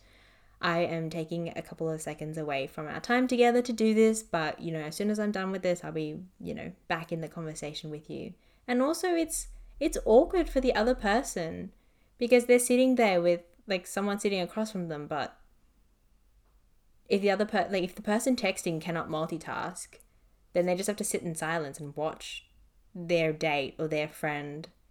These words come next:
text, you know? So that's how I feel about that. Um, and the last thing, or, like, the third thing,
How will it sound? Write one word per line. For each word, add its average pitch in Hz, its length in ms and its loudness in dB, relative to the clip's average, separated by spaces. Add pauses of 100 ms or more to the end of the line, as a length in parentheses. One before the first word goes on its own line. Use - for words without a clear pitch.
(100)
text, - 480 -6
you 180 80 -4
know? 202 300 -2
So 226 480 2 (800)
that's 302 180 2
how 320 80 0
I 220 160 2
feel 208 200 -2
about 156 320 -8
that. 143 360 -6 (1300)
Um, 151 580 -10 (800)
and 240 120 4
the 247 60 6
last 240 540 6
thing, - 280 -4
or, 220 80 4
like, 208 200 4
the 190 80 -2
third 262 400 0
thing, 170 380 -6